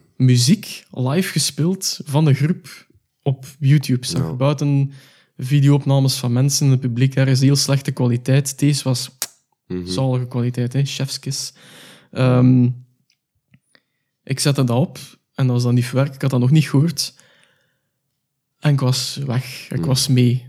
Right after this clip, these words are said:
Speaker 2: Mhm.
Speaker 1: En gelijk dat ik er net zei, dat is de soundtrack geworden van mijn coming of age, There There dan
Speaker 2: Ja.
Speaker 1: zijn, en Hail to the Thief in het bijzonder voor die zomer. Zo is In Rainbows de soundtrack geworden van mijn, eh, mijn eerste jaar werken.
Speaker 2: Ja.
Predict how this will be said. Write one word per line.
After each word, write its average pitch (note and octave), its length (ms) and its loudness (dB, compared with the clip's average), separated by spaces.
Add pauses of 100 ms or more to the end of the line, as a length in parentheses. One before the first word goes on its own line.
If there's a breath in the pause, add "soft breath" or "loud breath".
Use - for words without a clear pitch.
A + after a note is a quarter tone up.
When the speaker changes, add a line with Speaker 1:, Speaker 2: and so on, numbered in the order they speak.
Speaker 2:
Mhm. D#3 240 -8
Speaker 1:
En C3+ 420 0
gelijk C3+ 280 -2
dat B2+ 100 0
ik B2 60 -2
er B2 80 0
net C3 180 0
zei, E3 400 -2
dat C3+ 140 2
is C3 60 -2
de B2+ 60 -2
soundtrack E3 520 -2
geworden E3 260 -2
van D#3+ 80 0
mijn D3 200 0
coming C3+ 300 2
of B2 160 -2
age, C#3 360 -2
There B2 240 2
There B2 240 0
dan D#3+ 120 0
Speaker 2:
Ja. D3+ 60 0
Speaker 1:
zijn, D3 260 2
en B2 160 0
Hail C3 180 4
to C3 120 -4
the C3 160 0
Thief - 160 -2
in C#3 80 0
het C3 80 4
bijzonder C3 380 2
voor B2+ 140 -4
die B2 100 -2
zomer. C#3 440 0 (920 soft breath)
Zo C#3 200 2
is - 500 2 (240)
In C#3 240 4
Rainbows D#3 440 2
de B2+ 80 0
soundtrack D3 500 0
geworden C#3+ 360 0
van C3+ 160 2
mijn, B2 500 0 (340)
eh, B2+ 420 -4 (880)
mijn C#3 160 2
eerste C#3+ 280 2
jaar B2+ 180 2
werken. B2 320 -4 (200)
Speaker 2:
Ja. F2 240 -6